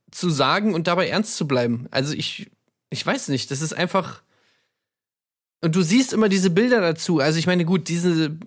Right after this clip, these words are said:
diesen Eindruck haben sie jetzt natürlich nicht, aber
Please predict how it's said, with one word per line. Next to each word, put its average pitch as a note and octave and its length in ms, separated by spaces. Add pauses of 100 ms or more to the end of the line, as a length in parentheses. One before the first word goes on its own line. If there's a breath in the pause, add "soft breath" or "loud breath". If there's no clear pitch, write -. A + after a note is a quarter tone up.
(240)
diesen E3+ 640
Eindruck E3 420
haben D#3 140
sie D#3+ 140
jetzt D#3+ 160
natürlich C#3+ 340
nicht, - 400
aber B2+ 420